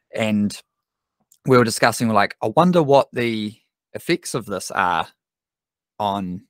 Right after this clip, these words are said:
your running," because, like, your, um, for the athletes I work with in the Sky in particular, I was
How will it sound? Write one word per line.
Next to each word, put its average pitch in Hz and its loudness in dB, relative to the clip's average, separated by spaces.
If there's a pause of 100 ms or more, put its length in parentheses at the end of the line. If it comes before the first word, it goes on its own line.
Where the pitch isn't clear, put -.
(160)
your 87 -10
running," 135 -2
because, 101 -6 (640)
like, - -14 (1040)
your, 101 2 (140)
um, 95 -4
for 98 0 (140)
the 104 0
athletes 98 -2
I 87 2
work 92 -2
with 98 -12
in 87 -6
the 85 -8
Sky 85 0
in 82 -4
particular, 90 -4
I 73 2
was - -6